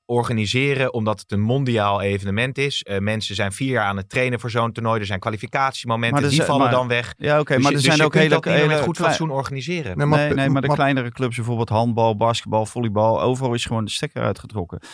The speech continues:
Speaker 2: Maar zij hebben het over voetballen in, in juni. En wat Mike zegt, hè, die, al die wetenschappelijke rapporten, die zeggen gewoon van nee. Maar zo'n burgemeester zegt nee. Ehm,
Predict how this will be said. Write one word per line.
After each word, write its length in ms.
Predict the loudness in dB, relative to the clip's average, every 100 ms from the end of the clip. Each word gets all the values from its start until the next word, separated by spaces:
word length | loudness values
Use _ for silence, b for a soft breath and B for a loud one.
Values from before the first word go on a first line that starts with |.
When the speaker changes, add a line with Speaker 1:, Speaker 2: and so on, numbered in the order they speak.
| B B
Speaker 2:
Maar 120 | 0
zij 140 | 4
hebben 200 | 4 2
het 80 | 2
over 200 | 2 0
voetballen 680 | -4 0 2 4 2 2 -4
in, 200 | -6 -6
in 180 | -2 0
juni. 300 | 0 2 2
En 120 | 2
wat 140 | -2
Mike 260 | -2 -2 -2
zegt, 160 | -2 -2
hè, 120 | -2
die, 180 | -2 0
al 120 | 0
die 100 | 0
wetenschappelijke 640 | 0 -2 -4 -4 -4 -4
rapporten, 460 | -6 -6 -8 -6 -6
die 100 | -4
zeggen 200 | -4 -4
gewoon 320 | -2 -2 -2 B B B
van 220 | -4 0
nee. 360 | 2 2 0 -4 b b
Maar 120 | -2
zo'n 160 | 0 2
burgemeester 600 | 2 2 0 0 0 -2
zegt 200 | -2 0
nee. 420 | 0 0 -2 -6 _ _
Ehm, 720 | 0 2 4 2 2 0 -2